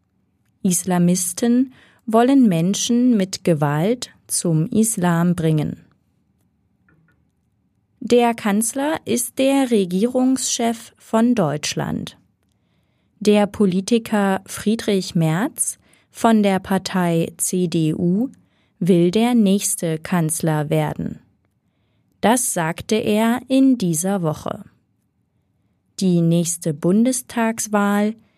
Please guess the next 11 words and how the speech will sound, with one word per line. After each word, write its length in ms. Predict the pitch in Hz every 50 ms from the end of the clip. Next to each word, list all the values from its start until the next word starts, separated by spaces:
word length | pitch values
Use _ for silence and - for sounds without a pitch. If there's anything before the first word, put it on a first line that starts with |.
| _ _ _ _
ist 300 | - 247 240 240 - -
im 140 | 233 269 262
Jahr 440 | 247 - 165 151 151 160 185 220 233
zweitausendfünfundzwanzig. 2250 | - - - 151 147 151 156 - - 185 175 180 196 196 220 226 233 226 - - - - 220 214 214 202 196 180 160 156 - - 156 147 147 151 - - - - - - - - - _ _ _ _ _ _ _ _ _ _ _ _ _ _ _ _ _ _
Danach 640 | - - 165 156 156 160 156 151 160 202 247 - - - -
kann 320 | - - 214 208 220 233 -
es 240 | 269 277 - -
einen 540 | - - 254 247 247 262 269 269 269 247 220
neuen 580 | 185 175 180 190 214 220 226 233 233 233 226 -
Kanzler 640 | - - 190 175 160 160 - - - 185 190 208 220
geben. 560 | 214 - 165 156 147 147 - 64 60 - -